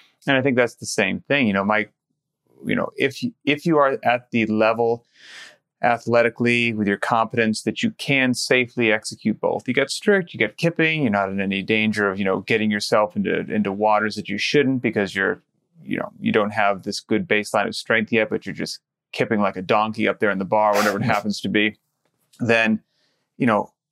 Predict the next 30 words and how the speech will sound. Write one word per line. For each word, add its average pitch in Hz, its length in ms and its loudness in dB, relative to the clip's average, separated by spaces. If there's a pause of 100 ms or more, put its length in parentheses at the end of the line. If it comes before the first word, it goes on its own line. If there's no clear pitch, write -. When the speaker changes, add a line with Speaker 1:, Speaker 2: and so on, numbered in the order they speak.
(300)
Speaker 1:
uh, - 300 -4
I've 135 80 2
been 117 140 2
doing 117 180 2
this 117 120 -4
for - 120 0
a 120 60 2
long 117 180 2
time, 117 240 0
been 107 120 2
training 117 320 0
a 98 40 0
tremendous 113 400 -2
amount 98 160 0
of 104 60 2
athletes 123 320 0
for 123 140 -6
a 113 40 -2
long 113 180 0
time. 113 360 -2 (1000)
Everyone, 147 880 2
and 117 100 -2
then 107 140 2
I 95 60 2
use 107 240 0
that, 101 200 2 (140)
you 117 80 0
know, - 160 -4 (640)
you 147 100 -4
know, - 120 -4